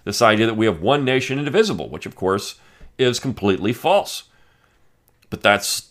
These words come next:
the whole point of the Pledge of Allegiance. This is why I did the podcast on the pledge. This is why conservatives should never say the pledge.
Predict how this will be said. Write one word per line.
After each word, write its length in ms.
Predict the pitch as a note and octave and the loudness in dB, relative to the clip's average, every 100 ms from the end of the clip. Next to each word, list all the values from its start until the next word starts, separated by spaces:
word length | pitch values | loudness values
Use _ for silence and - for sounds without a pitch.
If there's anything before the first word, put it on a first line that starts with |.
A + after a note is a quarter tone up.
| - | -6
the 80 | F#2+ | -2
whole 200 | G2+ G2 | -2 -2
point 280 | - A#2+ | 2 2
of 40 | B2 | 2
the 60 | |
Pledge 300 | - G#2+ C3 | 2 4 4
of 80 | D#3 | 2
Allegiance. 640 | D#3+ G#3 A3 G2+ - - - _ _ | 2 2 0 -6 -8 -16 -18 _ _
This 140 | - B2+ | -10 -6
is 120 | A2 | 0
why 420 | A#2+ A2 A2 G2 - | 4 4 4 0 -8
I 60 | D2 | -12
did 220 | D2+ F2+ | -10 -8
the 80 | G2 | -4
podcast 580 | - G2+ G#2 G#2+ G2 G#2 | 2 2 4 4 4 2
on 60 | |
the 80 | G2 | -6
pledge. 560 | F2 G#2+ G2+ G2 - - - - _ - | 0 4 4 2 -8 -18 -20 -20 _ -14
This 160 | G#2+ G#2+ | -10 -6
is 100 | G2 | 2
why 160 | A#2 | 2
conservatives 600 | G#2 F#2 - A2 G#2 G#2+ | 2 -2 2 4 4 -2
should 200 | - E2+ | -4 -4
never 280 | D#2+ G2 G#2+ | 0 0 0
say 200 | - G#2 | 2 0
the 120 | G2 | 0
pledge. 560 | - G#2 G2 F#2+ - | 0 2 4 2 -8